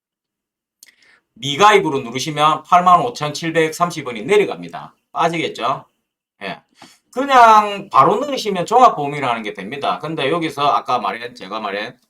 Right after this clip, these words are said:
대물 이 억에서 오억으로 바꾸는 이거는 몇천 원짜리니까 하시라는 거고, 예. 그 다음에 자차를 넣기 싫다고 하면 팔만 오천 원을 줄어드는 거고. 자, 그 다음에 우리가 옛날에 말하는 <clears throat> 책임보험이라는 거 있죠. 책임보험.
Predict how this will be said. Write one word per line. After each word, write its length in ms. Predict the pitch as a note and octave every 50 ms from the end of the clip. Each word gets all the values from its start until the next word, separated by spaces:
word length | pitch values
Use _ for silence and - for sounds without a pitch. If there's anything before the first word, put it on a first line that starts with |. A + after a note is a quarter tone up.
| _ -
대물 420 | A#2+ A#2+ A2+ B2 D#3+ F3 E3 -
이 120 | A2+ A#2+
억에서 320 | C#3 D#3+ E3 F3 F3 C#3+ A#2+
오억으로 500 | G2+ G2 G#2 A#2+ C#3+ D3+ E3 D#3+ - -
바꾸는 380 | F#2+ F2 - - B2 - B2
이거는 260 | C#3 D3+ D#3 C#3 B2 A2+
몇천 280 | B2+ C3+ - E3+ E3
원짜리니까 600 | D3 B2 B2 A2+ G#2+ G#2 F#2+ F#2+ F2+ - - F2
하시라는 520 | D#2+ - C#3 C3+ D3+ C#3+ B2+ G#2 F2+ E2 D#2+
거고, 380 | E2 D#2+ E2 F#2+ F#2 E2+ - _ _ -
예. 140 | F#2+ F2 - _ _ _ _ _ _ - - - - -
그 80 | A#2+ B2+
다음에 260 | C#3 C#3+ C#3+ D3 C#3
자차를 420 | - D#3 D#3+ D#3+ F3+ F3+ D#3+ D3+
넣기 160 | D#3+ E3 -
싫다고 420 | C#3 - D#3+ D#3+ - E3 D3+ C#3 B2+
하면 340 | B2 B2 C#3 D3 D3 C#3+ -
팔만 280 | - C#3+ C#3+ D3 C#3 A#2+
오천 240 | G#2+ - B2 A#2+ B2
원을 160 | B2 A#2 G#2+
줄어드는 420 | - C#3+ C3+ A#2+ G2+ G2 G#2 G#2
거고. 480 | F#2+ F2 - - G2 G#2 G2 - - _ _ _ _ _ - - - - _
자, 200 | _ - F#2+ F#2
그 120 | - C3+ -
다음에 220 | A3+ A#3+ A#3 G#3
우리가 360 | E3 D3+ F#3 A#3+ A#3+ A3 E3
옛날에 340 | D3 C#3 D3+ G3+ A#3 B3 B3
말하는 640 | A#3 F#3 D#3 D3 D3+ D3+ D#3+ D#3+ D#3 D3+ D3 - - -
<clears throat> 340 | A3 A#3 F#3+ - - - _ _ -
책임보험이라는 840 | - - D#4+ D4 E4+ F4 D4 B3+ G3 D#3+ D3+ D3+ C#3+ C#3+ B2 A2+ G#2+
거 100 | G2 G2
있죠. 440 | G2 G2 - G2 F#2+ F#2 F#2 - _ _ _ _ _ _ _ _ _ -
책임보험. 800 | - - F3+ F3+ F#3 F3 D#3 B2 A2 G#2+ G#2+ A2 A#2 - -